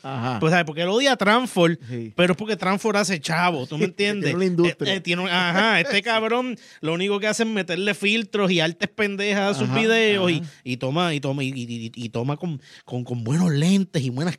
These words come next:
Speaker 2: cámaras, y él se cree que está haciendo algo bien cabrón,
Speaker 1: Ajá.
Speaker 2: ¿sabes? Pero gra-, pero graba mierdas con, hasta con violadores.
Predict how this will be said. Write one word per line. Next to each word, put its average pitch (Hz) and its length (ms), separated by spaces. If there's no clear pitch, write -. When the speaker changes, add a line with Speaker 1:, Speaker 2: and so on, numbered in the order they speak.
Speaker 2:
cámaras, 185 440
y 123 40
él 131 80
se 175 120
cree 170 100
que 180 60
está 170 160
haciendo 180 240
algo 180 200
bien 170 200
cabrón, 170 560
Speaker 1:
Ajá. 120 320
Speaker 2:
¿sabes? 131 180
Pero 131 220
gra-, 131 220
pero 127 200
graba 131 300
mierdas 180 400
con, 175 220
hasta 156 200
con 151 200
violadores. 156 720